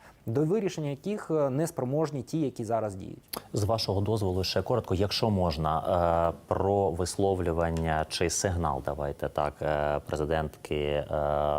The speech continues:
Speaker 2: Республіки Молдова Майї Сандо, яка сказала про те, що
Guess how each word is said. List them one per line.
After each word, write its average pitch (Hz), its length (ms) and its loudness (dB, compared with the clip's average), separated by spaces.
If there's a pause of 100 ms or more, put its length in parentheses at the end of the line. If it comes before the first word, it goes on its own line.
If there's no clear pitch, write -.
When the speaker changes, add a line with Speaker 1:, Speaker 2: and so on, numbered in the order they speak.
(260)
Speaker 2:
Республіки 76 420 -6
Молдова 76 420 0
Майї 71 300 -2
Сандо, 90 500 -2
яка 76 520 -2
сказала 73 640 -2
про - 220 -6
те, 90 220 -2
що - 220 -4